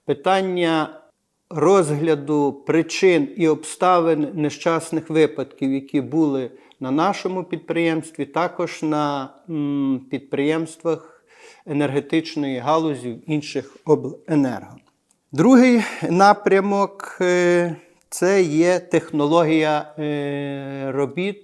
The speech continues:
і експлуатація обладнання. Він, як правило, проводиться в другій частині Дня охорони праці, проводять його,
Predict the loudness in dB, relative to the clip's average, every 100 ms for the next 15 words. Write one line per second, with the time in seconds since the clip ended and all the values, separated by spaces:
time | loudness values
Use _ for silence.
0 | _ _ -4 -4 -4 -8 -6 -2 -2 2
1 | 0 0 -4 -2 -2 -4 -6 0 2 2
2 | -2 -18 -20 -20 _ _ _ _ _ -4
3 | -4 -4 -2 -2 -2 2 6 8 6 0
4 | 2 2 4 2 -4 -2 -2 0 2 2
5 | 2 -4 -6 -10 -4 -2 0 -2 -2 -2
6 | -2 -2 -2 0 -2 -6 -6 -4 -4 -6
7 | -8 -8 -10 _ -4 -2 -2 -2 -6 -4
8 | -2 0 0 -2